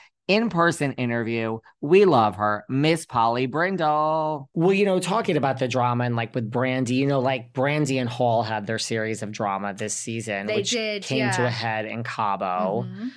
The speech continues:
Speaker 1: Like, what did you think of that interaction?
Speaker 2: In the moment, it was, uh, actually a lot more shocking that it kind of played out. Um, it, you know, had been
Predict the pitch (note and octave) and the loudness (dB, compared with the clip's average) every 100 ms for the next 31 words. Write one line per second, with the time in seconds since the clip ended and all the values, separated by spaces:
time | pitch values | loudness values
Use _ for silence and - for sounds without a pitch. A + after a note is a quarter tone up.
0 | - - C#3+ D3+ B2 C#3 B2+ C3+ D3+ F3+ | -14 -4 0 0 0 -2 -2 2 2 2
1 | D#3+ D#3+ D3+ C3 C3 B2 G#2 A2+ G#2+ G2 | 0 0 0 -2 -2 -2 -2 -4 -2 -4
2 | G2 - - - - A#2 A#2 G2+ F#2+ F#2 | -6 -8 -10 -10 -8 -6 -4 -4 -4 -4
3 | - C4+ F4 G#4 B4 C#5 C#5+ C#5+ E4 F#4+ | 0 2 2 -2 -2 -2 -4 -8 -6 -4
4 | E4+ A#3+ G#3+ A3 C#4+ F4 G#4+ - - C#4+ | 0 -2 -2 -2 -2 -2 -4 -8 -6 -6
5 | - A3 A#3+ A#3+ A#3 A#3 A#3+ A#3+ A#3+ B3 | -8 -4 -2 0 0 -2 0 0 -2 -4
6 | - - - _ _ - - - D#4 - | -10 -10 -14 _ _ -4 -2 0 -2 0
7 | D#5 D#5 A#4 C#4 D#4+ - A3 - C4+ C4+ | 2 4 2 2 -2 0 -2 -2 -2 -2
8 | C4+ B3 A3 G#3+ - A3 G3+ F#3+ - F#3+ | -2 -2 -2 -4 -6 -4 -4 -8 -8 -6
9 | F#3 F3+ - D3 E3+ A#3+ A#4 A#4 - G#3+ | -6 -6 -6 -4 0 0 0 -4 -6 -2
10 | G#3 G3+ G3+ G3+ G3 G3 G3+ - A#3 - | -2 -2 -2 -2 -4 -6 -10 -4 -4 -4
11 | - - D#3+ C4 A3 G3 G#3 G#3 A#3 A3 | -10 -14 -8 -4 -2 -2 -4 -4 -6 -6